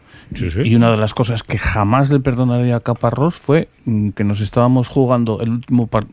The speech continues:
Speaker 2: creo, el último o el anteúltimo partido de, de Liga, nos estábamos jugando la clasificación, eh, Euro-, eh, Liga Europea, o no sé si en aquel momento era uefa o,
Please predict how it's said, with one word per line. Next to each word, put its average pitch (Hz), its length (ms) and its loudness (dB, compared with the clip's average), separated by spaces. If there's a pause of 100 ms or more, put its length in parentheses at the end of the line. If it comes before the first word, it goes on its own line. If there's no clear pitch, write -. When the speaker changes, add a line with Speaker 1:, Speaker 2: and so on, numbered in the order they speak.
Speaker 2:
creo, 160 260 -6
el 139 140 2
último 196 320 0
o - 20 2
el 120 60 0
anteúltimo 110 460 -2
partido 104 500 -4
de, 92 380 -4 (260)
de 101 160 0
Liga, 123 240 2
nos 104 160 -4
estábamos 107 400 -2
jugando 110 340 0
la 101 120 -2
clasificación, 107 840 0 (580)
eh, 117 460 4
Euro-, 135 400 0 (100)
eh, 131 640 2 (160)
Liga 165 180 2
Europea, 151 640 0
o 120 300 -6 (100)
no 117 140 -4
sé 110 60 -10
si 123 60 -2
en 113 80 0
aquel 113 180 -6
momento 110 240 -2
era 107 180 -2
uefa 120 480 -2
o, 107 60 -6